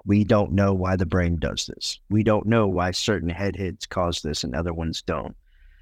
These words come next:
We don't know why, you know, this brain injury goes for five years and this one only goes for three days. We don't know."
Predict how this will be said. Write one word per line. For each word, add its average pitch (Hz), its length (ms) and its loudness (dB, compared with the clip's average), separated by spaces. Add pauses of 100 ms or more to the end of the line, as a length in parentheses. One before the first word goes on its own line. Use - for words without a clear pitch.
(220)
We 110 120 4
don't 107 320 4
know 110 380 4
why, 95 720 0 (880)
you 107 120 -2
know, 71 200 -6 (180)
this 120 280 2
brain 113 320 4
injury 98 640 2
goes 98 260 4
for 90 360 0
five 101 400 0
years 90 360 0
and 85 140 -2
this - 200 -4
one 90 240 0
only 85 300 0
goes 82 300 -2
for - 220 -10
three 92 260 2
days. 80 400 -2
We 101 100 2
don't 107 240 2
know." 87 380 0